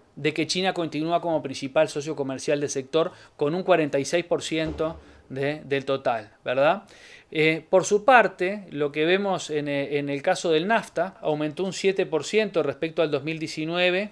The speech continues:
que se ubica en segundo lugar con un veintiuno por ciento de los ingresos, seguido de la Unión Europea con un diecisiete por ciento. Si metemos estos tres mercados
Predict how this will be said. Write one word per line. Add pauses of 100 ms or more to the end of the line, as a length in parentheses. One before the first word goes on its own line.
que
se
ubica
en
segundo
lugar
con
un
veintiuno
por
ciento
de
los
ingresos, (340)
seguido
de
la
Unión
Europea
con
un
diecisiete
por
ciento. (420)
Si
metemos
estos
tres
mercados